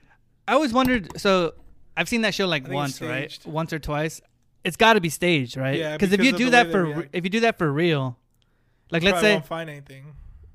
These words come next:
Speaker 1: Well, I mean, even if you did find something, right? Let's say she's, it's, like, a hundred percent legit. How is the host not getting her ass beat? Like, if some girl gets called out right there on the spot and you find out she's cheating, she's not just gonna be all like, "Hoo, hoo, hoo, hoo." She's gonna start beating up the host.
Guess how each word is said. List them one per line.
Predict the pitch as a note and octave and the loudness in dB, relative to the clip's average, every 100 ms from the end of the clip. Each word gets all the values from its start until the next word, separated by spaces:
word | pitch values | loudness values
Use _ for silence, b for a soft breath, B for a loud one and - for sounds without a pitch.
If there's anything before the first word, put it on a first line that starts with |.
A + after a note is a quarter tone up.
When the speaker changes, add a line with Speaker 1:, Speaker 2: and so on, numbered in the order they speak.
| - | -10
Speaker 1:
Well, | F3 F#3 | -4 -2
I | F#3+ | 2
mean, | F#3+ | 2
even | G3 A3+ | 4 4
if | A3 | 2
you | F#3 | 2
did | D#3 F#3 | 0 0
find | E3 D3+ | 0 -2
something, | C#3+ C#3 | -4 -4
right? | C#3+ | -2
Let's | D#3+ E3+ | -2 -2
say | |
she's, | F#3 F#3 D3+ | -2 -4 -4
it's, | D#3+ C#3 | -8 -6
like, | D3 C3 _ | -8 -8 _
a | - | -8
hundred | C#3 E3+ D3+ | -4 -4 -2
percent | D3+ D3+ | -4 -4
legit. | C#3 B2+ C#3+ D#3+ _ _ _ _ _ _ _ _ | -4 -4 -4 -4 _ _ _ _ _ _ _ _
How | - G3 G#3+ | 2 6 6
is | F#3 | 4
the | F#3 | 0
host | D#3+ G3 - | 2 2 2
not | F3 D#3+ | -2 0
getting | E3+ | 2
her | D3 | 4
ass | D#3 E3 | 4 2
beat? | - E3+ - _ _ _ _ _ _ _ _ - | -2 -12 -14 _ _ _ _ _ _ _ _ 0
Like, | F#3 | 0
if | G3+ | 2
some | - C#4+ | 4 4
girl | G#3+ A3+ A3+ | 6 8 8
gets | F#3+ | 4
called | - G3+ G3+ | 2 4 6
out | F#3 F3 | 6 6
right | F3+ | 4
there | F3+ F3+ | 2 0
on | D#3+ | 0
the | |
spot | - - D3 D#3 - _ _ _ _ _ _ _ _ _ _ _ _ | -6 -4 0 0 -4 _ _ _ _ _ _ _ _ _ _ _ _
and | D#3+ D#3+ | -2 -2
you | E3 | 0
find | E3+ E3+ | 2 4
out | E3+ | 4
she's | D#3 D#3 | 2 -2
cheating, | - F3+ | 0 0
she's | F3+ A3 | 0 2
not | A#3 | 2
just | G3+ F3+ | 2 2
gonna | F3+ | 2
be | D3+ F3 | 4 6
all | E3+ | 6
like, | D#3+ D#3+ | 6 2
"Hoo, | C#4+ D4 B3+ | 2 2 4
hoo, | B3 | 4
hoo, | |
hoo." | A#3 C4 A3 | 4 2 2
She's | A3+ | -2
gonna | B3 A#3 | -4 -2
start | G#3+ D#3 | 0 0
beating | F3+ F3 | -2 -2
up | F3+ | -4
the | - | -2
host. | - D3 B2+ - | 0 -2 -4 -16